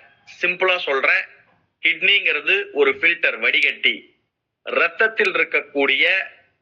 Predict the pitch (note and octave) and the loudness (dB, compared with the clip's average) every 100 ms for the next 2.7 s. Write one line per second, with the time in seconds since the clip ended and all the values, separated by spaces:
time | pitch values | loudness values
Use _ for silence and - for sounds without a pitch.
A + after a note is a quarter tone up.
0 | _ _ D#3 F3+ G#3+ F#3+ D#3 C#3 C3+ F3 | _ _ -2 0 -2 -2 0 -2 -4 -8
1 | F#3+ _ _ _ _ B2 D3 D#3+ - G3+ | -12 _ _ _ _ -2 0 0 -2 -2
2 | - C#3+ C3+ D#3 - D3+ - | 0 -2 2 2 0 -4 -4